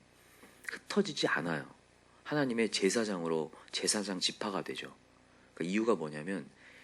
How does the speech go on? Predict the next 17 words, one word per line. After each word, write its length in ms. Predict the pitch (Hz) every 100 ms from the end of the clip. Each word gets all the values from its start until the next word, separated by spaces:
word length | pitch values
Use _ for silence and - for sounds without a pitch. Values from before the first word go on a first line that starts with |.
| - - -
이 320 | 80 78 76 -
출애굽기 500 | - 190 190 - 131
삼십이 560 | - 180 180 - -
장에 400 | 78 80 80 71 -
무슨 260 | 92 120
사건이 520 | 123 117 98 90 82 - -
등장하냐면 640 | - 85 82 78 76 82 -
금송아지 600 | - 110 120 135 127 98
사건이 320 | 95 - 78
등장합니다. 580 | 69 69 67 65 65 - - - - - - - - -
이 120 | 95
금송아지 580 | - 110 113 123 120 107
사건 380 | - - 80 76
때 300 | 107 78 - - - - -
모세가 420 | - 98 107 117 90
내려와서 680 | 80 92 85 78 - 78 - - - -
하나님의 640 | - 165 139 113 107 98